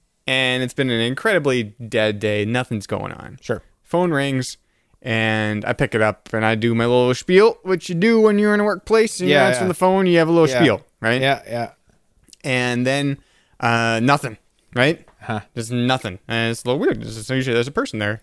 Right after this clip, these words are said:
Speaker 2: Typically.
Speaker 1: But, but not always. Sometimes it is just nothing.
Speaker 2: Yeah.
Speaker 1: And then you hear a click and then it's gone.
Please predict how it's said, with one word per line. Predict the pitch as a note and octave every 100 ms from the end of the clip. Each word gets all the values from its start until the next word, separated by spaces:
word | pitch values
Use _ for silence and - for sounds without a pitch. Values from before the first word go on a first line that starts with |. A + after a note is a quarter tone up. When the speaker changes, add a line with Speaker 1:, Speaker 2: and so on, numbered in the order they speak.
| -
Speaker 2:
Typically. | - B2 B2+ C#3+
Speaker 1:
But, | D#3+
but | E3+
not | A#3+
always. | C4 G#3 A3 C4
Sometimes | - G#3 G#3+ G#3+ G#3+
it | - F3+
is | G3+ G#3
just | D3+ C#3+
nothing. | B2 A#2+ E3+ A3
Speaker 2:
Yeah. | C3 B2 A2+ G2+
Speaker 1:
And | C#3
then | C#3
you | C3
hear | C3+
a | A#2+
click | G3+ - -
and | C3+
then | C3
it's | A#2+
gone. | A2+ F#2+